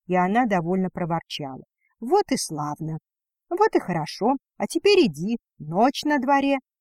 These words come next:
а у меня работы много. Девочку нужно зашить, да". "Я могу". "Не можешь. Все, иди, завтра заглянешь. И Жатару скажи, чтобы завтра приходил,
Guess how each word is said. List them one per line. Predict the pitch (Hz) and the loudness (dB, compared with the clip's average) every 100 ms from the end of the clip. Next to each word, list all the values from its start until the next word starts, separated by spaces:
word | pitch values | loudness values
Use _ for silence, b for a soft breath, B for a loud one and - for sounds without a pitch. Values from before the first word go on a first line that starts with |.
| _ | _
а | - 202 | 2 4
у | 247 | 6
меня | 269 269 262 | 6 6 6
работы | 262 226 254 - 240 | 4 4 0 0 2
много. | 240 262 349 190 127 - _ _ _ _ _ _ _ | 2 4 4 4 -2 -18 _ _ _ _ _ _ _
Девочку | 277 320 370 294 - - | 2 6 4 2 -4 0
нужно | 202 190 151 151 147 | 2 2 0 -6 -10
зашить, | 160 196 190 - 349 370 226 156 | -2 0 0 0 4 6 4 0
да". | 220 262 254 233 _ _ _ _ _ _ _ _ | 2 4 4 0 _ _ _ _ _ _ _ _
"Я | 156 151 175 180 | -8 0 2 4
могу". | 180 175 156 175 170 - _ | 2 2 0 -2 -4 -6 _
"Не | 156 262 | 0 6
можешь. | 359 196 170 156 175 - - _ _ _ | 6 6 0 -4 -4 -6 -12 _ _ _
Все, | - - 214 - _ | -4 2 2 0 _
иди, | 240 247 175 165 - | 0 0 0 -6 -10
завтра | 151 214 208 - 175 | -2 4 4 4 -2
заглянешь. | 151 170 160 160 151 147 - _ _ | -2 -2 -2 -2 -4 -8 -14 _ _
И | - 208 | -2 2
Жатару | 254 277 349 269 180 | 4 4 4 4 2
скажи, | - 208 208 220 | 0 0 0 -2
чтобы | - 208 190 196 | -2 -2 0 2
завтра | 226 269 - 233 | 4 4 2 -4
приходил, | - 233 247 247 208 247 151 | -4 -4 0 0 2 -2 -2